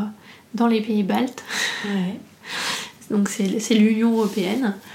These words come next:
Speaker 1: Euh, ça, c'était vraiment important pour moi aussi, euh, de garder, euh, en tout cas une production, euh, dans l'Union européenne.
Speaker 2: Mm.
Speaker 1: J'avais pas du tout, j'aurais pu à un moment donné, hein, j'avais des opportunités pour partir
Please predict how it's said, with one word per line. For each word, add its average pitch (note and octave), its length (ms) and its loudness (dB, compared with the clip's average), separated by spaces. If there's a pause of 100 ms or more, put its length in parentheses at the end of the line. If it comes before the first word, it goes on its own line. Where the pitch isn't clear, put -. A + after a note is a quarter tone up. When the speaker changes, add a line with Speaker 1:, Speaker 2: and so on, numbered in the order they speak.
(320)
Speaker 1:
Euh, G#3 80 -4
ça, A3+ 160 0
c'était A3+ 320 0
vraiment A#3 560 4
important A3+ 480 2
pour G#3+ 200 2
moi G#3+ 280 4
aussi, A#3 460 2
euh, G#3+ 40 2 (680)
de G#3+ 140 2
garder, G#3 680 4
euh, G3 460 -2
en G#3+ 80 8
tout G#3 120 0
cas A#3 160 2
une A#3 160 4
production, G#3+ 880 2
euh, G3 60 6 (400)
dans G#3 160 4
l'Union G#3 280 6
européenne. G#3 600 4 (140)
Speaker 2:
Mm. F#3 100 -2
Speaker 1:
J'avais F#3+ 240 0
pas G#3 180 2
du G#3+ 160 6
tout, A#3 360 4
j'aurais G#3+ 340 2
pu B3+ 240 2
à A#3+ 60 6
un A3 60 6
moment G#3 300 6
donné, G#3 340 6
hein, G#3+ 140 4
j'avais G3 220 2
des G3 220 0
opportunités G#3 680 0
pour A3 180 -4
partir G#3+ 420 -4